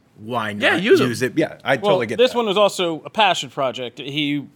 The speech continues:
Speaker 3: had an idea that he was very passionate about. He pitched to them, and they were like, "Yeah."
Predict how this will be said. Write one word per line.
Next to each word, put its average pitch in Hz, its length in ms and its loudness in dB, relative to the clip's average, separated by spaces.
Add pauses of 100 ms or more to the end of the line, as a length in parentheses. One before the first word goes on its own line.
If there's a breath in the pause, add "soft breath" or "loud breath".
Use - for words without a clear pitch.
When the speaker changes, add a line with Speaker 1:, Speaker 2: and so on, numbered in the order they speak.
(140)
Speaker 3:
had 185 320 2
an 156 80 -2
idea 139 340 -2
that 139 140 -2
he 139 40 -4
was 127 120 -6
very 131 160 -4
passionate 131 480 -4
about. 131 260 0
He 135 80 -8
pitched - 300 -6
to 139 80 -8
them, 139 120 -4
and 131 60 -8
they 123 80 -8
were 131 80 -6
like, 120 240 -8
"Yeah." 196 200 0